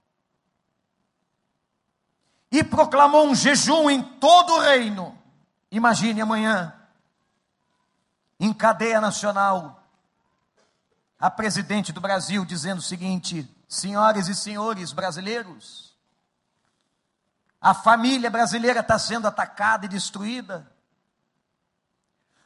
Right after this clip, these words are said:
Os filhos das nossas famílias estão envolvidos com drogas.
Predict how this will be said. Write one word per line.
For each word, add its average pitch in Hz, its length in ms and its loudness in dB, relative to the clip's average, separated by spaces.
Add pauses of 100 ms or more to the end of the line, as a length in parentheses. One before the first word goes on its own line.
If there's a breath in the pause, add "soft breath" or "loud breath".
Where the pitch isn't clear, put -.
(140)
Os - 260 -2
filhos 285 360 -2
das 214 220 -4
nossas 240 400 0
famílias 233 500 0
estão 240 340 -2
envolvidos 233 540 0
com 226 220 -8
drogas. 226 920 0